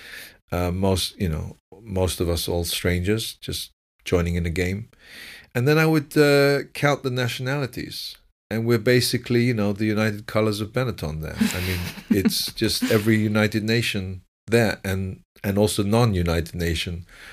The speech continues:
Speaker 1: playing football. And, uh, yes, okay, it's eight ag-, against eight, but, uh, we still had fun together. Um,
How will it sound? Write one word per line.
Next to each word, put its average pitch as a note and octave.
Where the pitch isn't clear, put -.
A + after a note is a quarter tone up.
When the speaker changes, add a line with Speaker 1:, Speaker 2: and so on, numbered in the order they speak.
Speaker 1:
playing C3
football. F#2+
And, G#2+
uh, G#2
yes, A#2
okay, F#2+
it's -
eight G#2+
ag-, -
against A#2+
eight, A2
but, G#2
uh, G#2
we G#2+
still A2+
had G#2+
fun A2
together. F#2+
Um, G2+